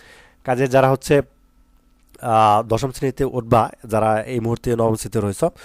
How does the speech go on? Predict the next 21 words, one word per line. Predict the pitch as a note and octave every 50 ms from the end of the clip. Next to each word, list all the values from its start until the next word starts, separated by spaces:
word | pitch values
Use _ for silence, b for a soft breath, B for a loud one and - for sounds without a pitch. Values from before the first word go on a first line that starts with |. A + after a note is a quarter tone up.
| B B B B B B B
তোমাদের | - A#2+ B2+ C3+ D#3 D3 B2+
দেখো | A#2+ C3 A#2+ - D#3 C3+ A#2+ A#2+ - -
এই | E3 E3 F3+ F3
বিষয়গুলো | C#3+ C3 C3 - E3+ D#3 C#3+ D3+ D3
কিন্তু | C3+ D3 D3 D3+ D#3 -
রয়েছে, | B2 A2 G#2+ G2+ F2 - F2 E2+
ঠিক | - C3 E3
আছে? | E3+ - C3 G2 - b b b b b
যেগুলো | G#2 A2 A2 B2 A#2+
খুবই | - - C3 B2 C3+ -
কঠিন, | C3+ A#2+ A#2+ C#3 E3 F#3 - _ b b b b
আহ, | - G#2+
সাবজেক্টগুলো | - - A2+ G#2+ A2+ A2 G#2+ A#2+ B2+ B2+
ওইগুলো, | B2+ A#2 A#2 A#2 A#2+ C#3 - - - -
আহ, | B2 A2
রয়েছে। | G#2+ A2 G#2+ - - F#3 F#3+ - - -
এবং | G#2+ G#2 G#2+ A#2 B2
এখান | A#2 G#2 B2+ C3 A#2+
থেকে | - B2 C3 -
তোমাদের | - B2 A#2+ A2+ A#2+ A2+
হচ্ছে, | A2 G#2+ - - F3+